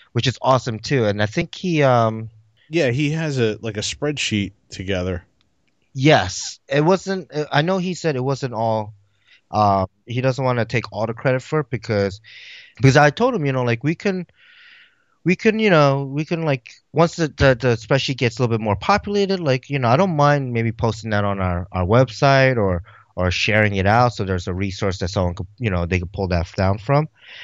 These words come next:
Speaker 1: I think one of the things he mentioned was that, uh, you know, he, he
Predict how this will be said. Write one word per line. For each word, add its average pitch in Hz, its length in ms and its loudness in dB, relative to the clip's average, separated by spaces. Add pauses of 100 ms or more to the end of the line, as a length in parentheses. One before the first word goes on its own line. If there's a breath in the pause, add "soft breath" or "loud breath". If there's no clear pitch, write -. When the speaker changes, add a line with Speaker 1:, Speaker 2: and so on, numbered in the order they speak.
(220 loud breath)
Speaker 1:
I 120 40 -6
think 185 220 -2
one 185 180 0
of 180 120 -2
the 147 60 -14
things 160 280 -4
he 135 300 0
mentioned 117 560 -2
was 101 400 0
that, 95 320 4
uh, 92 300 4 (640 loud breath)
you 143 120 6
know, 113 360 4
he, 127 280 -4
he 117 520 0